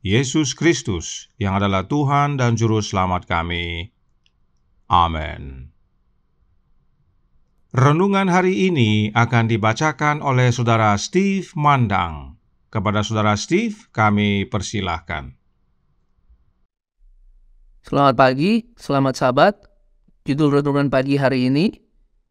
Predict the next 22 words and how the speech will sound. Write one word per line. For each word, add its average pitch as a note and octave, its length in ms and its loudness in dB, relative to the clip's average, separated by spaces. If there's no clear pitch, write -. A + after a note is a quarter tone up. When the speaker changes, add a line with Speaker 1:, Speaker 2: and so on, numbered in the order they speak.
Speaker 2:
Bergembiralah E3+ 800 2
untuk D#3+ 320 -4
Keselamatan. D3 560 0
Ayat B2 240 0
inti D3+ 320 2
diambil C#3+ 480 2
dari B2 240 2
Mazmur C3 400 -2
empat B2+ 320 0
puluh, D3 400 -2
ayat C3+ 240 2
yang C#3 140 2
ketujuh. B2 420 -2
"Engkau F#3+ 320 4
tidak F#3+ 320 2
berkenan F3+ 480 0
kepada E3+ 320 2
korban D#3+ 400 0
sembelihan D#3 640 0
dan C#3+ 240 0
korban D3 320 0
sajian, C3+ 640 -2